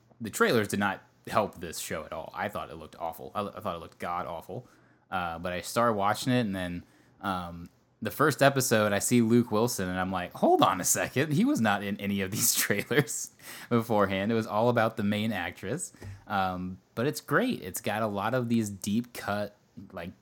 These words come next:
Justice Society of America characters, and it's modern, and they're trying to kinda mesh the two worlds together because the J S A was during, like, the, the golden or silver age comic era, so, like, um, fifties, sixties, so,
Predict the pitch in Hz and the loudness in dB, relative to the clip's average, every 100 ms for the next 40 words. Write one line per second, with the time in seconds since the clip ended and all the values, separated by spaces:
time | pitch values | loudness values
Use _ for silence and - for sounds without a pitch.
0 | _ - 98 - 104 104 - 87 92 95 | _ -6 -4 -4 -4 -4 -4 -4 -4 -4
1 | 98 90 87 90 95 101 90 - 87 98 | -4 -6 -6 -8 -6 -6 -8 -10 -10 -8
2 | - 127 139 104 85 80 - - 85 85 | -6 -4 -4 -4 -8 -8 -12 -12 -8 -6
3 | 101 107 110 98 82 82 95 92 87 - | -4 -2 -2 -4 -8 -10 -8 -8 -6 -6
4 | 92 85 87 90 - 101 87 - 92 90 | -6 -6 -6 -6 -6 -8 -8 -6 -6 -4
5 | 92 92 87 85 87 98 90 90 87 85 | -4 -4 -6 -8 -8 -8 -8 -8 -8 -8
6 | - - _ _ 104 127 143 113 113 104 | -14 -20 _ _ 0 4 4 4 2 2
7 | 98 98 98 95 90 - 92 85 85 82 | 0 0 -2 -2 -6 -6 -4 -4 -6 -10
8 | 87 98 95 98 92 87 82 - 98 95 | -4 -2 -2 -2 -6 -6 -8 -6 -4 -4
9 | 98 95 92 - - 98 98 95 92 95 | -4 -4 -6 -12 -8 -4 -4 -4 -6 -4
10 | 95 92 90 85 82 - - _ _ 92 | -4 -4 -8 -8 -10 -16 -20 _ _ -6
11 | 87 82 82 - 110 98 95 - 98 - | -6 -6 -10 -6 -4 -2 -2 -4 -4 -4
12 | 104 101 101 90 82 80 | -2 -2 -4 -6 -8 -10